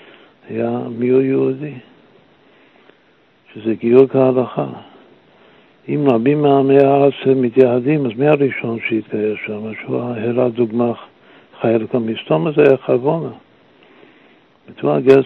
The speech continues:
צדק ה-, הוא הגר צדק האמיתי, הוא עתה, זאת אומרת, כל חג פורים זה בשביל להוציא את הניצוץ הזה, שהוא,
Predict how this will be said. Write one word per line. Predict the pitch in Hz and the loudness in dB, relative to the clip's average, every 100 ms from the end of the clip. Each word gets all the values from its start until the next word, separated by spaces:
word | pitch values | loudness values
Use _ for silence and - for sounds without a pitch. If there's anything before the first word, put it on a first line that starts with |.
| - | 4
צדק | 139 139 131 - | 4 4 2 -2
ה-, | 131 131 123 120 117 - | -4 -4 -8 -12 -18 -14
הוא | - 135 | -6 -4
הגר | 127 135 139 - | 4 4 4 2
צדק | 135 131 - 131 120 123 120 | 0 0 0 -4 -4 -8 -10
האמיתי, | 117 117 117 104 180 175 | -8 -6 -6 -6 0 2
הוא | 127 | 2
עתה, | 110 - | 0 4
זאת | - - | 4 4
אומרת, | - 113 - | -6 -12 -4
כל | - 196 185 - | 2 4 4 2
חג | 165 156 - | 4 4 2
פורים | 196 196 175 | -2 0 0
זה | 139 | 2
בשביל | 120 120 - - 175 165 143 | 0 -2 -6 -4 -4 -4 2
להוציא | 139 131 - 170 | 4 4 0 -2
את | 151 - | -2 -4
הניצוץ | 131 123 - - 143 - | -4 -6 -6 -10 -10 -10
הזה, | 123 127 123 | -4 -4 -4
שהוא, | - | -8